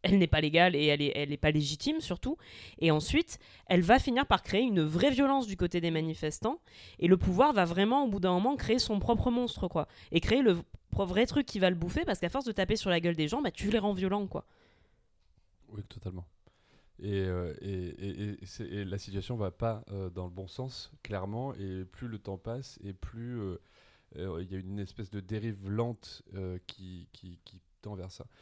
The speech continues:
Speaker 2: Moi, il y a juste une chose que je voudrais dire. C'est qu'on est tous de gauche autour de la table. Et moi, il y a une chose de la gauche qui me gonfle profondément aujourd'hui, c'est qu'elle n'a aucune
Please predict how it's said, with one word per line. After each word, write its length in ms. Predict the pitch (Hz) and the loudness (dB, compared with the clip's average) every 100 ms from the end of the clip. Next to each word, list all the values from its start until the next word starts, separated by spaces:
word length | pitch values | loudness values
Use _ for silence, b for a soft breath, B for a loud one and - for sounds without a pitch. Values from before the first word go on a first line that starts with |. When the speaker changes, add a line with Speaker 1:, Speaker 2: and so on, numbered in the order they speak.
| b - | b -10
Speaker 2:
Moi, 100 | 123 | -6
il 60 | |
y 40 | 117 | -6
a 60 | |
juste 300 | 104 120 - - | -6 -12 -18 -14
une 160 | 110 104 | -14 -12
chose 440 | - 120 117 90 - | -10 -8 -8 -12 -12
que 100 | 98 | -14
je 80 | 92 | -12
voudrais 180 | 101 104 | -8 -8
dire. 340 | 92 104 110 - b b b - | -6 -8 -10 -18 b b b -8
C'est 80 | |
qu'on 100 | - | -4
est 60 | 113 | -4
tous 160 | 165 135 | -4 -6
de 80 | |
gauche 240 | 104 117 123 | -6 -6 -8
autour 220 | 101 104 | -8 -6
de 40 | |
la 100 | 92 | -6
table. 260 | 85 92 104 _ b b | -8 -12 -14 _ b b
Et 60 | - | -12
moi, 100 | 113 | -8
il 60 | 113 | -6
y 20 | |
a 40 | |
une 60 | 101 | -8
chose 200 | 135 110 | -12 -10
de 640 | 107 95 87 82 76 64 55 | -8 -6 -6 -8 -10 -12 -12
la 120 | 98 | -10
gauche 240 | 101 117 | -8 -10
qui 100 | - | -10
me 100 | 95 | -12
gonfle 340 | 87 113 113 - | -10 -10 -12 -14
profondément 480 | - 110 110 101 110 | -14 -12 -8 -6 -6
aujourd'hui, 460 | 98 92 87 110 - b b - | -8 -10 -12 -14 -16 b b -18
c'est 160 | - | -12
qu'elle 220 | - 107 | -8 -6
n'a 200 | 101 107 | -6 -8
aucune 540 | 107 107 - 117 117 | -10 -12 -10 -10 -10